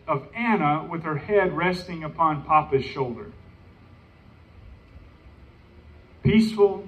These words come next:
content, full of pleasure and delight, totally present, totally with him. No other agenda.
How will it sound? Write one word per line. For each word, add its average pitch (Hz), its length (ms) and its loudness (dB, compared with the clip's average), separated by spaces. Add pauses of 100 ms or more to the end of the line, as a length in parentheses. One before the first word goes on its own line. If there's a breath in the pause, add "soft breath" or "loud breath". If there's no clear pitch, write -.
(100)
content, 190 600 0
full 180 140 2
of 160 140 -2
pleasure 175 680 2
and 147 140 0
delight, 151 480 4 (540)
totally 202 400 10
present, 165 560 -2 (320)
totally 208 500 8
with 170 420 2
him. 131 420 -6 (1300)
No 202 200 10
other 208 160 6
agenda. 143 560 -2